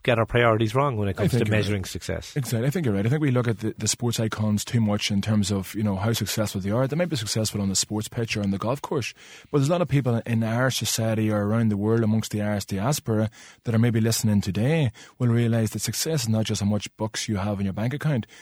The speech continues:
Speaker 2: Success is really mu-, about how much impact you make on people's lives.
Speaker 1: Mm.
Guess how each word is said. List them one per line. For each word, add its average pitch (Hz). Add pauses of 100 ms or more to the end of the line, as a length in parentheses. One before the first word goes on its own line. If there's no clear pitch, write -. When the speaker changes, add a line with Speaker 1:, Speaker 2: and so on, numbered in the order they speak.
(200)
Speaker 2:
Success 170
is 117 (300)
really 123
mu-, 117
about 107
how 101
much 117
impact 110
you 104
make 101
on 95
people's 98
lives. 113
Speaker 1:
Mm. 98